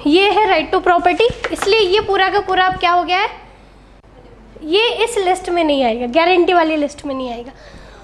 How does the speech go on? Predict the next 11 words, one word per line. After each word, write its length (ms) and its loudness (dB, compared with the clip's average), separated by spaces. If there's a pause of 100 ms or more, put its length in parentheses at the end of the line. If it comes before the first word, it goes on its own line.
(160)
और 280 0
सबसे 320 -2
last, 340 0
right 240 -2
to 120 -8
constitutional 680 -4
remedies। 480 2 (760)
Remedies 540 2
मतलब 280 0
कि 180 -2 (340)
अगर 300 0